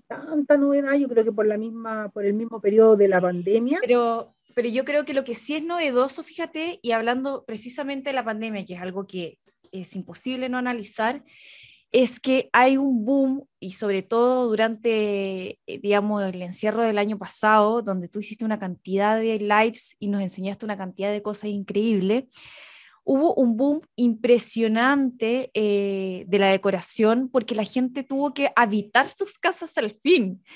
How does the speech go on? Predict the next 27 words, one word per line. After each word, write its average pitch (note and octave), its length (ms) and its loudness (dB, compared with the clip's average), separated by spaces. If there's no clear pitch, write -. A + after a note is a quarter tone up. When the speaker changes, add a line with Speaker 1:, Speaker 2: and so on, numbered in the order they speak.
Speaker 2:
Muchos D4 380 0
de E4+ 60 0
Speaker 1:
Sí. D4+ 40 -6
Speaker 2:
nosotros C#4+ 380 -2
antes D4 340 2
de C4+ 60 -2
la B3 100 0
pandemia, A3 380 -2
me A#3 80 0
incluyo, B3+ 600 2
íbamos C4+ 460 4
a C4 40 0
pernoctar A3+ 600 0
a D4 60 4
nuestras - 360 0
<laughs> - 80 -20
casas. - 560 -2
Speaker 1:
<laughs> A#3+ 800 -2
Speaker 2:
Pasamos D4 520 2
de D4+ 100 4
repente C4 340 -4
el C#4 80 -10
fin C#4 100 -6
de C#4 120 -2
semana B3+ 380 2
y D#4+ 40 -2
después, D4 400 -2